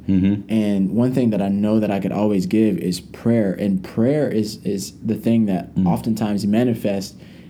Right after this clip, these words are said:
Speaker 2: the physical things.
Speaker 1: Yeah.
Speaker 2: Um,
Speaker 1: That's where it starts.
Speaker 2: and, and so, like, Christians, you know, we always have something to give.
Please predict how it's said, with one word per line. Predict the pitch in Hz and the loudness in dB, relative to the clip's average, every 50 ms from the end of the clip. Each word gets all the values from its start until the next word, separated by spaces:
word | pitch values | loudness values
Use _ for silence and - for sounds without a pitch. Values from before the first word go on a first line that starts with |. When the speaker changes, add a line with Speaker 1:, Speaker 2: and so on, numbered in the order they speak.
| - - - | -18 -8 -6
Speaker 2:
the | 113 98 | -6 -2
physical | - - 135 - - - 107 101 | 2 2 2 2 0 -2 -4 -2
things. | 92 135 147 135 98 87 92 - - - | 0 0 0 0 -2 -2 -6 -8 -4 0
Speaker 1:
Yeah. | - 90 82 78 - - - - - - | 2 2 2 0 -2 -8 -16 -18 -10 -4
Speaker 2:
Um, | - 110 110 104 101 92 90 90 87 - - - - | -2 0 0 0 0 0 -2 -2 -4 -8 -14 -20 -20
Speaker 1:
That's | - - | -10 -4
where | 90 87 | -4 -4
it | 87 | -2
starts. | - - 101 95 82 - - - - - | -2 -2 -2 -2 -2 -4 -8 -10 -4 -2
Speaker 2:
and, | 113 110 90 | 0 0 0
and | - 107 107 107 107 | 0 0 0 0 0
so, | - 113 104 | 0 0 0
like, | 98 95 95 92 92 - - - - - - - - - - - - - - - | 0 2 0 0 -2 -4 -8 -18 -20 -20 -20 -20 -20 -20 -20 -20 -20 -20 -18 -16
Christians, | - - - - 170 165 - 139 117 104 101 92 90 95 | -4 0 0 2 2 2 0 0 0 0 0 -2 -4 -4
you | 87 85 107 107 | -2 0 0 0
know, | 107 101 95 95 | 2 0 0 0
we | 92 101 120 131 135 139 - - | 2 4 4 2 2 0 -4 -6
always | - - 123 127 127 127 120 117 110 110 | -2 0 2 2 4 4 4 2 2 0
have | - 113 101 101 98 98 92 - - - - - - - - | 0 -2 0 0 0 -2 -4 -6 -12 -20 -20 -20 -20 -16 -12
something | - - - 110 104 98 95 101 98 98 92 | -4 -2 0 0 0 0 0 0 0 -2 -2
to | - - 98 | -2 -2 -2
give. | 95 92 104 104 104 98 95 92 | 0 0 2 2 2 2 0 -2